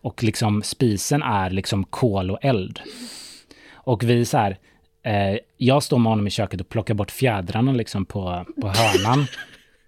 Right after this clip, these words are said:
Speaker 1: Och sen lägger vi i liksom allting i den här hönan. Typ, alltså det är
Speaker 2: Du hade inte
Speaker 1: ben och
Speaker 2: blivit vegetarian här?
Speaker 1: Nej, eller jag hade typ en paus i min vegetariangrej.
Speaker 2: <laughs>
Speaker 1: Annars skulle jag inte gjort det där.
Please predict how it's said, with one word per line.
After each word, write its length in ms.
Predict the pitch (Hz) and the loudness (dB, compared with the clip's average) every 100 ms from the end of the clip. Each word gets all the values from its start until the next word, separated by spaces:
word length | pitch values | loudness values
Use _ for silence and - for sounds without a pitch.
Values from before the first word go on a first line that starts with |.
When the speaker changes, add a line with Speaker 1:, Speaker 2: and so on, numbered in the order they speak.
| _ _ - | _ _ -2
Speaker 1:
Och 120 | 127 | 2
sen 160 | 135 | 4
lägger 200 | 127 127 | 4 4
vi 140 | 139 - | 2 2
i 240 | 139 185 202 | 2 2 2
liksom 280 | 117 120 - | 2 0 0
allting 580 | 131 156 180 - 117 101 | 2 2 2 2 2 2
i 40 | |
den 120 | 107 | 0
här 100 | 104 | 0
hönan. 460 | 92 113 95 104 110 | 2 2 4 2 0
Typ, 160 | 120 | -2
alltså 220 | 107 107 104 | -2 0 2
det 100 | 104 | 0
är 40 | 98 | 0
Speaker 2:
Du 120 | - 262 | 4 6
hade 140 | 269 | 6
inte 120 | 262 240 | 6 6
Speaker 1:
ben 60 | |
och 120 | 214 214 | 4 4
Speaker 2:
blivit 120 | 202 | 2
vegetarian 520 | 196 190 190 196 190 | 0 0 0 0 0
här? 100 | 180 - | -4 -8
Speaker 1:
Nej, 480 | - 120 131 135 156 | 2 4 6 4 4
eller 140 | 151 143 | 4 4
jag 60 | |
hade 160 | 135 123 | 4 0
typ 160 | 110 | -2
en 160 | 107 95 | -2 -4
paus 480 | - 131 123 113 - | 0 2 4 2 0
i 20 | |
min 140 | 107 | 0
vegetariangrej. 1040 | 101 98 110 117 104 110 - 285 143 117 254 - | 2 0 2 4 6 8 8 10 8 6 2 0
Speaker 2:
<laughs> 400 | - - - - | -8 -6 -2 4
Speaker 1:
Annars 200 | 202 190 | 6 6
skulle 220 | 165 185 165 | 4 4 6
jag 120 | 156 | 6
inte 100 | 175 | 6
gjort 180 | 160 135 | 4 4
det 60 | |
där. 180 | 135 110 | 4 4